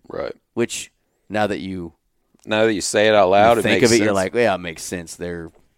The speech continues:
Speaker 2: they're using the wind to come in."
Speaker 1: Right.
Speaker 2: But you don't think about that in normal everyday life.
Speaker 1: No.
Speaker 2: You know, I, I forgot to even ask the question about, uh,
Speaker 1: Bands.
Speaker 2: bands. I forgot that one.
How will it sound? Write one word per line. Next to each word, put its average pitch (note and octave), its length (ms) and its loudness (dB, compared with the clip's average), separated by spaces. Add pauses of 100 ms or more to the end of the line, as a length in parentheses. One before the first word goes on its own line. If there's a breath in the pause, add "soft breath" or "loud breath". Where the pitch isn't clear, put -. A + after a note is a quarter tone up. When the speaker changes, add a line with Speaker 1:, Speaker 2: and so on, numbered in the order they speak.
(400)
Speaker 2:
they're E2+ 100 -10
using F2 280 -10
the F2 80 -12
wind F2 300 -14
to E2 280 -10 (880)
come F2+ 180 -8
in." D2+ 220 -10 (220)
Speaker 1:
Right. F2 220 -2
Speaker 2:
But E2+ 200 -8 (920 soft breath)
you - 140 -10
don't F2+ 140 -12
think F#2+ 180 -12
about F2 220 -6
that D#2+ 140 -6
in D#2+ 60 -20
normal F2+ 320 -8
everyday E2 260 -10
life. E2+ 320 -10 (180)
Speaker 1:
No. F2+ 260 -10 (220)
Speaker 2:
You E2+ 100 -12
know, F2+ 160 -10 (260)
I, A2+ 220 0
I G#2 120 -4
forgot F#2+ 300 -6
to F2 160 -6
even F2 220 -10
ask F2 180 -10
the E2+ 60 -16
question F2 360 -10
about, E2+ 420 -8
uh, E2 320 -8 (300)
Speaker 1:
Bands. E2 460 -12 (800)
Speaker 2:
bands. F2 500 -10
I E2+ 200 -8 (120)
forgot E2+ 340 -10
that E2+ 200 -8
one. F2+ 260 -12